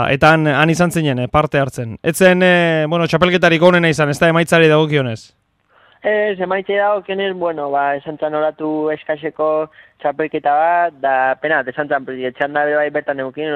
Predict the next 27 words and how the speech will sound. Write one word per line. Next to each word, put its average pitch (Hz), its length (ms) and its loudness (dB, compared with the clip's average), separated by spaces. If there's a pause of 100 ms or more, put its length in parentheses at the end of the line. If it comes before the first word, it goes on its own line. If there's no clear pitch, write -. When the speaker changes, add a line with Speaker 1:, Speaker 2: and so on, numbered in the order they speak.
Speaker 2:
oso 147 160 -8
gertu 139 240 -6
honitzen, 165 400 -8 (340)
pasatuko, 156 640 -8
baino 127 400 -4
hori, 123 160 -4
izan 135 160 -8
zan 143 180 -4
txanda 143 220 -6
horietako 143 400 -2
bat, 143 160 -6
que 127 80 -12
inorrek 135 400 -6
ez - 40 -16
zula 131 340 -2
asko - 180 -10
ikanin, 131 640 -6
gehien 131 240 -6
bat 123 160 -4
olatuan 127 320 -4
kalidadiagatikan, 127 1000 -4 (440)
eta, 127 600 -2
da, 127 160 -2
bueno, 139 280 -2
hortxe 131 240 -6
gelditu 120 320 -6
ginen. 120 320 -8